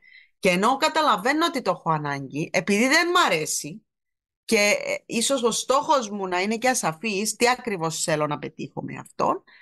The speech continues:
να το αφήνω και να το αφήνω και να το αφήνω. Ε, ή να φοβάμαι τη σύγκρουση, ή να φοβάμαι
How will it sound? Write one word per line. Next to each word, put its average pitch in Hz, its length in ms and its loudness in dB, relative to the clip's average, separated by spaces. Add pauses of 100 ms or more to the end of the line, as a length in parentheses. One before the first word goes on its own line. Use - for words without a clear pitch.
(100)
να 339 140 2
το 330 100 2 (200)
αφήνω 262 480 0
και 302 100 -4
να 277 140 0
το 226 120 2
αφήνω 262 400 -2
και 285 100 -4
να 285 140 2
το 277 80 0
αφήνω. 175 640 0 (920)
Ε, - 160 -2
ή 196 180 2
να 247 140 6
φοβάμαι 214 600 2
τη 262 120 -4
σύγκρουση, 226 800 0
ή 165 180 -4
να 226 140 2
φοβάμαι 202 600 2